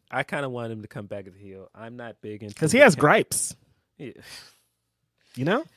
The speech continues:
Speaker 1: No, he doesn't. If you ask Triple H, he said he
Speaker 2: <laughs> Oh,
Speaker 1: didn't.
Speaker 2: yeah, Triple H was like, "No, he's, he,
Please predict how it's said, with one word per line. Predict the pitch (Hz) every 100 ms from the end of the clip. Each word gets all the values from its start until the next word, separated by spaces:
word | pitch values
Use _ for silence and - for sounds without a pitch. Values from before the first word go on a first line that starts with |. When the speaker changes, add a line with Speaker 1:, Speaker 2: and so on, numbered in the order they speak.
| _ _
Speaker 1:
No, | 139 127
he | 190
doesn't. | 123 120 185 -
If | 117
you | 151
ask | 147 147
Triple | - 143 131
H, | 247 185
he | 156
said | 220 156
he | 151
Speaker 2:
<laughs> | 175 277
Oh, | 196
Speaker 1:
didn't. | 220 247
Speaker 2:
yeah, | 262 233
Triple | 220 208 220
H | 226 233
was | 190
like, | 185
"No, | 240
he's, | 311 330
he, | 285 285 320